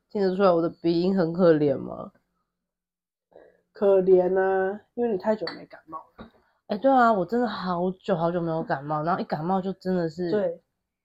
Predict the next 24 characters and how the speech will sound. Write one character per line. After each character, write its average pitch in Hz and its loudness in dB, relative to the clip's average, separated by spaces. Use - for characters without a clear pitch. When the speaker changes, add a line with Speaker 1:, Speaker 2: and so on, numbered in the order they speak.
Speaker 2:
人 185 -2
都 185 -4
会 185 -2
这 180 -6
样。 170 -8
Speaker 1:
不 233 -4
知 226 -2
道 220 2
发 202 2
生 202 -2
什 185 -4
么 151 -8
事 170 -10
情。 - -
Speaker 2:
就 247 -4
是 247 -2
会 247 0
突 - -8
然 202 -4
大 196 -2
重 185 -6
病 175 -8
一 170 -10
场。 - -20